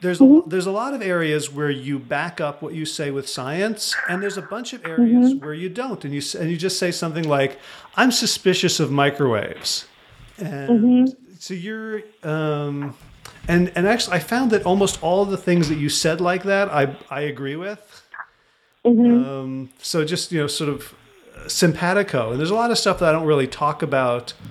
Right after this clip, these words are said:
Speaker 1: publicly 'cause I don't wanna confuse people, and I th-, I know a lot of
Speaker 2: Right.
Speaker 1: people for whom the microwave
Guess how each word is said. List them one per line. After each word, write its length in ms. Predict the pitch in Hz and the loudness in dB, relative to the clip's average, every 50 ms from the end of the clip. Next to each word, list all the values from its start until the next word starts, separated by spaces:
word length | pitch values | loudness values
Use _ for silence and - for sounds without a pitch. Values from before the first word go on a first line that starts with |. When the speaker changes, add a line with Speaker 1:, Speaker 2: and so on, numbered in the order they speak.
| - - - - - - - - | -14 -14 -14 -14 -18 -20 -18 -6
Speaker 1:
publicly 460 | - 240 240 233 247 233 226 202 202 | 0 0 0 2 0 0 0 0 0
'cause 160 | - 160 151 | 0 2 2
I 60 | 156 151 | 4 6
don't 120 | 151 151 | 6 6
wanna 140 | 147 139 131 | 4 2 0
confuse 540 | - - 135 123 - - 196 220 226 220 - | -2 -4 -6 -6 -4 -2 0 0 0 0 -2
people, 580 | - 220 214 214 220 226 208 208 208 202 196 | -4 -4 -4 0 4 4 6 6 6 4 2
and 140 | 170 151 147 | 0 0 -2
I 60 | 143 | -2
th-, 100 | 143 - 170 156 | -4 -2 0 0
I 20 | |
know 160 | 151 151 147 | 2 2 2
a 80 | 143 143 139 | 2 2 2
lot 100 | 147 151 | 0 2
of 60 | 156 | 4
Speaker 2:
Right. 140 | 240 233 214 | 6 6 6
Speaker 1:
people 200 | 190 - 151 147 | 4 2 -2 -6
for 160 | - - 151 | -8 -8 -8
whom 200 | 123 143 143 143 | -6 -6 -6 -6
the 100 | 131 127 | -6 -6
microwave 920 | 127 131 139 147 147 - 160 151 143 143 135 135 135 131 127 131 131 - | -6 -4 -4 -6 -6 -4 -4 -4 -2 -2 -2 -2 -2 -2 -2 -4 -4 -8